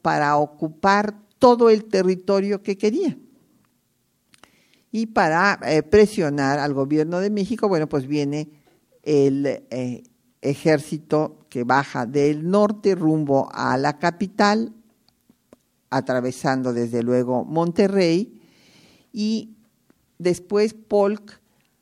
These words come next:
envía a Winfield Scott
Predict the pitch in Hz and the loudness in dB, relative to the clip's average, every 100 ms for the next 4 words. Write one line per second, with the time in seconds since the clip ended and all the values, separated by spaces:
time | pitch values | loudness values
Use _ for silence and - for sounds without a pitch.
0 | _ _ - 180 175 165 160 233 269 220 | _ _ -6 -2 0 -2 -4 -4 0 0
1 | 160 185 _ _ _ _ _ - 160 160 | 0 -4 _ _ _ _ _ -2 2 2
2 | 190 240 247 240 214 - - - 180 180 | 2 0 0 -6 -8 -14 -8 -2 0 -2
3 | - - | -10 -20